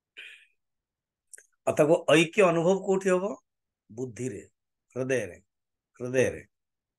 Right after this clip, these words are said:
କ୍ଲିୟର? ମୁଁ ମାନେ ହୃଦୟ ଭିତରେ ମୁଁ ଅହମ, ଅହମ ସ୍ଫୁରତି। କିଏ ଯଦି ଡାକୁଛି, କହୁଛନ୍ତି, "ମୁଁ",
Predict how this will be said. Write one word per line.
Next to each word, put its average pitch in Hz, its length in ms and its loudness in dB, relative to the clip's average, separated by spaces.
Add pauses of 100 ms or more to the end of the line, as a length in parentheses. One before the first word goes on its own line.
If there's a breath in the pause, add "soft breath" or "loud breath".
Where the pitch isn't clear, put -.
(3500)
କ୍ଲିୟର? 180 280 -6 (1200 soft breath)
ମୁଁ 170 320 6 (140)
ମାନେ 196 240 6 (520)
ହୃଦୟ 160 400 6
ଭିତରେ 214 300 4
ମୁଁ 214 180 -4 (160)
ଅହମ, 170 300 -4 (140)
ଅହମ 160 240 -2
ସ୍ଫୁରତି। 135 540 -6 (540)
କିଏ 147 80 -6
ଯଦି 160 180 2
ଡାକୁଛି, 156 340 -2
କହୁଛନ୍ତି, 170 260 -4
"ମୁଁ", 180 240 4